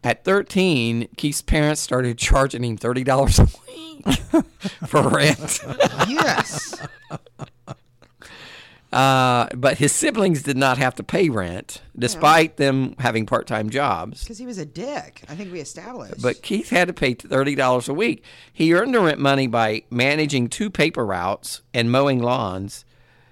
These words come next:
Speaker 1: and he would also resort to stealing to raise the money for rent, rent money. When he was unable to, uh, raise thirty dollars a week, he was forced to sleep in the backyard,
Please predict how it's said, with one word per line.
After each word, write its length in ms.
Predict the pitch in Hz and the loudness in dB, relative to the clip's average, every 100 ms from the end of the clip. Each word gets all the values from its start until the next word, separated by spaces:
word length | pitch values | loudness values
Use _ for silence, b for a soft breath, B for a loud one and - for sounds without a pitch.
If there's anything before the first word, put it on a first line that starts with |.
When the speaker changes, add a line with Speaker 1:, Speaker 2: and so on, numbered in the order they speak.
| b b _ _ | b b _ _
Speaker 1:
and 160 | 117 120 | 0 2
he 100 | 139 | 4
would 160 | 135 | 4
also 400 | 131 139 175 160 | 4 4 4 0
resort 580 | 156 127 113 117 131 135 | 0 0 -2 0 0 0
to 200 | - 117 | -2 -8
stealing 760 | 107 - - - 165 190 110 110 | -8 -10 -12 -4 -2 0 0 -2
to 160 | - 117 | -6 -6
raise 380 | 110 120 143 131 | -2 0 -2 -4
the 80 | 95 | -8
money 320 | 87 82 90 | -8 -8 -12
for 200 | - 95 | -12 -12
rent, 200 | 90 - | -10 -8
rent 200 | 123 123 | -6 -4
money. 320 | 98 92 95 - _ _ _ b b b b b b | -6 -10 -12 -18 _ _ _ b b b b b b
When 180 | 135 139 | 0 2
he 100 | 165 | 4
was 180 | 160 135 | 4 2
unable 460 | 170 175 196 190 | 2 2 2 0
to, 280 | 165 143 131 - | -2 -4 -6 -4
uh, 380 | 110 107 101 107 | -2 0 -2 -4
raise 360 | 127 120 117 113 | -2 0 0 -4
thirty 320 | - 123 113 | -4 -4 -2
dollars 320 | 107 104 101 | 0 -2 -2
a 80 | 101 | -6
week, 300 | 98 101 98 | -6 -6 -4
he 120 | 135 | -4
was 160 | 127 - | -4 -4
forced 300 | 127 135 - | -4 -4 -6
to 80 | 117 | -10
sleep 340 | - 120 107 | -6 -6 -6
in 80 | 104 | -8
the 60 | |
backyard, 720 | 98 101 98 - 139 135 107 | -4 -4 -4 -6 -2 0 -2